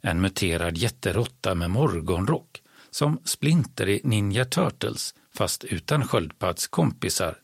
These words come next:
svarar hon. Klubben har funnits i åtta år nu.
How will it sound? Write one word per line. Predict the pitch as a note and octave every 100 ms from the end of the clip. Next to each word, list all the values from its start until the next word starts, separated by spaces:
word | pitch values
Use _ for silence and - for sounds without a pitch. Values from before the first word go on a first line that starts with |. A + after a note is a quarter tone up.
| -
svarar | - F#2 E2
hon. | F2+ - - _ _ _ _ _ _ _ _ _ _ _ _ _ - - - - - _
Klubben | D#3+ D3 E3+
har | E3
funnits | D#3+ G#2+ F2+
i | -
åtta | E3 C3+ - A#2+
år | B2 C#3
nu. | E2 D#2